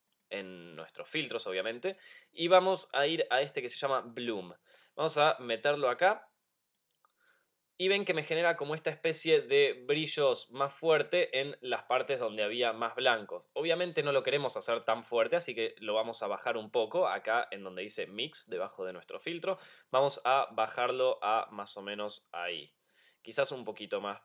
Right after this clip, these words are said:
por las dudas. Si quieren pueden subirle un poco más el brillo, así, pero obviamente bajando de nuevo el mix acá arriba. De esta manera ustedes van a tener unos brillos más fuertes y va a generar más todavía este sentimiento de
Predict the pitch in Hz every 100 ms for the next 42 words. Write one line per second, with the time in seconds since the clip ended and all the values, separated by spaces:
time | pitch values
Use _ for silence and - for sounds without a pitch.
0 | _ 92 87 78 87 80 65 - _ -
1 | _ - 143 127 196 180 185 131 123 113
2 | 123 131 123 113 127 120 127 - 110 135
3 | 131 - 139 185 _ - - - 104 165
4 | _ _ _ _ - 127 139 147 113 113
5 | 113 117 117 127 131 - 104 98 - 107
6 | 107 104 98 101 101 110 110 - 98 101
7 | - 98 95 95 - - 90 87 85 82
8 | 101 85 78 _ _ _ _ _ _ _
9 | 185 190 190 202 196 165 185 165 165 151
10 | 160 165 151 139 156 160 143 147 147 160
11 | 160 160 156 131 139 131 127 127 135 123
12 | 131 139 131 - 123 120 131 127 - 110
13 | 110 110 113 117 113 120 117 95 104 107